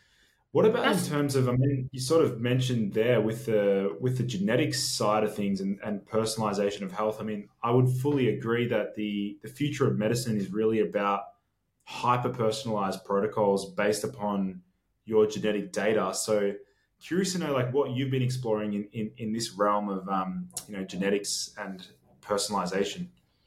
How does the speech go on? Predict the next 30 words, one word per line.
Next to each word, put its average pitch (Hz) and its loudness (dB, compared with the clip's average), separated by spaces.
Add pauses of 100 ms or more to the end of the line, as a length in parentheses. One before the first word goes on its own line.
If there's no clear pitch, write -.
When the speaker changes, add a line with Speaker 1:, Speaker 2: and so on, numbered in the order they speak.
(800)
Speaker 2:
So - -2
I - -4
actually 269 0
just 226 -2
had 220 0
a 214 -4
very 214 2
good, 208 -2
uh, 208 0
and 208 0
very 226 4
interesting 214 2
experience 208 0
this 208 -2
summer. 202 -4
So 233 0
Leo 349 0
used 277 2
to 247 -2
do 214 -2
a 208 0
personalized 214 2
genetic 208 0
analysis 202 0
to - -4
people 202 2
and 202 4
give 202 4
them 202 6
recommendation. 202 0